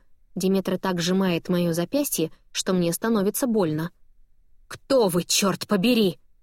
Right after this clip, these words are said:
«Я Кейти», отвечаю я, пытаясь вырвать у нее свою руку. «Ну уже, пойдемте. И выпьем ультрамодного чая со сливками, с кексом или с пирожками с вареньем». «Вы что-то скрываете?»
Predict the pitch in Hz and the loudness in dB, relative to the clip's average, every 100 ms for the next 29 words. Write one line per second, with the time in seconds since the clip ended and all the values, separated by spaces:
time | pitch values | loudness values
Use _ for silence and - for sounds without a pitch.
0 | - _ - - _ - 202 214 269 - | -20 _ -20 -20 _ -4 0 0 0 2
1 | 349 277 - 320 - _ 185 - 202 208 | 2 2 0 -2 -6 _ -6 -4 -2 0
2 | 190 202 269 233 226 220 208 247 233 - | 2 0 -2 -2 0 0 2 0 0 0
3 | 214 214 220 214 214 220 208 160 160 - | 2 2 2 0 2 4 2 0 -4 -4
4 | - - - - - 320 247 180 247 285 | -12 -20 -20 -12 0 2 4 2 0 2
5 | 254 202 156 165 - - - _ - - | 2 2 0 -6 -8 -18 -20 _ -20 -8
6 | - 294 392 - 220 - 214 240 277 330 | -2 0 2 2 0 0 0 0 0 2
7 | 247 190 180 294 370 339 - 175 208 277 | 2 2 0 0 0 0 0 0 0 -2
8 | - 285 262 - - _ - - - 349 | 0 0 0 -2 -12 _ -18 -10 -4 -2
9 | 392 - 339 311 - - - - 427 254 | 0 0 2 2 -2 -18 -10 0 2 2
10 | - 196 185 254 254 233 214 214 220 208 | 0 -2 -2 -2 0 0 0 0 2 2
11 | 190 180 - - _ - _ _ - - | 2 0 -4 -18 _ -20 _ _ -8 -2
12 | 214 - 208 220 - 330 233 160 185 - | 0 0 0 0 2 2 2 0 0 2
13 | 240 | 0